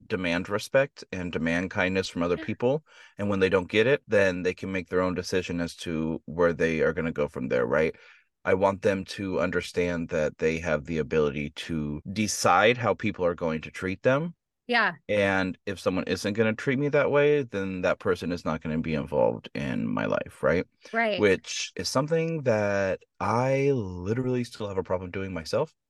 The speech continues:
Speaker 1: But that's the point, right? Is that I want, I want better for them. So
Speaker 2: Yeah.
Speaker 1: stop telling people to be nice.
Speaker 2: Yeah. Okay, but, okay, can we tell them to be kind without
Speaker 1: Yeah, be kind.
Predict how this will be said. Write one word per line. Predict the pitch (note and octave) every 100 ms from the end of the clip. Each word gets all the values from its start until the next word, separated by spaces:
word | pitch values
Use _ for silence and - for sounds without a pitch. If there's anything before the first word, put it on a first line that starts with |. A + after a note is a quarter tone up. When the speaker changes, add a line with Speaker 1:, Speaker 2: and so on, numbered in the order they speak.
| -
Speaker 1:
But | E3+ -
that's | - A#2+ -
the | G2+
point, | - C3 D#2+ - -
right? | E2 F#2+ F#2+ - - _
Is | - F#2
that | F2
I | E2
want, | E2 F2 E2 - _
I | F#2+
want | F#2+ E2 - -
better | D#2+ D2
for | D2+ D#2
them. | - - -
So | - D2+ D#2 B1+ -
Speaker 2:
Yeah. | A#3 A3 G3 - _ _ _ _ _
Speaker 1:
stop | - D#3+ -
telling | G3 F#3
people | F#3
to | D#3+
be | D3
nice. | C3+ G#2 E2 - - -
Speaker 2:
Yeah. | A#3+ D4 F#4+ A#4 E4+ G3+ -
Okay, | C#4+ D4+ D4+
but, | A#3+ D4+ - _
okay, | D4 D#4+ C#4+ B3+ C4+
can | - C#4
we | C4 C4 -
tell | C4+ B3
them | A#3+
to |
be | A3 A3
kind | A#3+ F#3 G#3+ D4
without | C#4+ G#3+ G#3+ G3+ F#3+ - _ _ -
Speaker 1:
Yeah, | D3 A3+
be | D3+
kind. | - - F#3+ E3 C#2 -